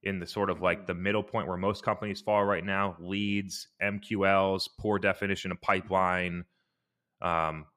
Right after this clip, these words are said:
Speaker 1: webinar attendees, that type of stuff. Um, and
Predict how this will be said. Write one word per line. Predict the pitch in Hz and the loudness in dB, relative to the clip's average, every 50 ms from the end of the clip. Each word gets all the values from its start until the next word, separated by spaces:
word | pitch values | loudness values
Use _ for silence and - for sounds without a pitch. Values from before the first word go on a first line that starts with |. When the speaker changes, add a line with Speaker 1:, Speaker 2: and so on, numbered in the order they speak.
| - 85 | -4 2
Speaker 1:
webinar | 92 104 101 104 104 101 98 95 95 95 95 | 2 4 4 4 4 4 6 6 8 6 4
attendees, | - - - 98 92 92 95 95 95 92 92 87 - - | 2 0 0 0 0 -2 -4 -4 -4 -4 -6 -6 -4 -2
that | 92 95 - - | -2 -2 0 0
type | - 98 - - | -2 -4 -4 -6
of | - | -8
stuff. | - - 104 98 101 98 - - - _ _ _ _ _ _ _ _ _ _ _ _ _ - | -4 0 2 2 2 2 0 -4 -14 _ _ _ _ _ _ _ _ _ _ _ _ _ -4
Um, | 90 87 85 82 85 85 87 - - - _ _ _ _ _ _ _ _ _ _ _ _ _ _ - | -2 -2 -2 -2 -4 -6 -12 -16 -20 -20 _ _ _ _ _ _ _ _ _ _ _ _ _ _ 0
and | 101 101 98 95 92 92 92 | 2 4 4 4 2 0 -2